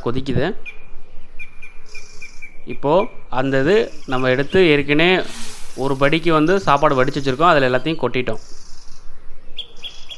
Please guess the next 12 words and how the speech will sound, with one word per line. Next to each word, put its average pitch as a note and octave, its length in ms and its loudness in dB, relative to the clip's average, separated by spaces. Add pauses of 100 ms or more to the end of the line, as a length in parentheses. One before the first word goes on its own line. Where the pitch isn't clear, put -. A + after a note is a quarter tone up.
(960)
இப்போ C#3+ 200 0 (480)
நெய் D3+ 180 4 (140)
விட்டாச்சு. D3 420 0 (1900)
நெய் D3 240 2
வந்து D3 200 2 (420)
ஒரு B2+ 140 2 (540)
எ-, C3 160 -4 (140)
இருபது D3+ 340 4
எம்எல் C#3+ 240 2
விட்டாச்சு. A#2+ 360 -2 (1300)
ஐம்பது C#3 360 2
கிராம் G3 280 4